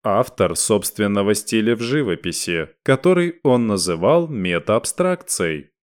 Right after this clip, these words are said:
Посредством своих работ Панкин обосновывал беспредметную живопись математическими расчётами.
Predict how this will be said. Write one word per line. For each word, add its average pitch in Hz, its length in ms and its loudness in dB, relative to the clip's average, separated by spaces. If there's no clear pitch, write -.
Посредством 101 640 0
своих 95 420 -2
работ 98 540 0
Панкин 92 480 -2
обосновывал 95 840 0
беспредметную 117 1000 -2
живопись 131 600 -2
математическими 143 1080 -4
расчётами. 107 800 -4